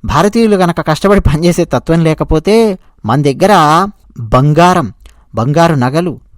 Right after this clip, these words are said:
వజ్రాలు, వైడూర్యాలు, మరకతాలు ఎన్నెన్ని అండి. దోచుకుపోవడానికి ఎంతమంది వచ్చారండి.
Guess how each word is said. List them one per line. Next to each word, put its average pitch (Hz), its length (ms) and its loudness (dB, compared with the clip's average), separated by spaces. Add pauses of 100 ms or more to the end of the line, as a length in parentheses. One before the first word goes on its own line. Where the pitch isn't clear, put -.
వజ్రాలు, 143 540 0
వైడూర్యాలు, 156 800 0
మరకతాలు 170 680 -2 (240)
ఎన్నెన్ని 175 440 2
అండి. 175 220 -2
దోచుకుపోవడానికి 170 760 -2
ఎంతమంది 190 380 -2
వచ్చారండి. 185 760 0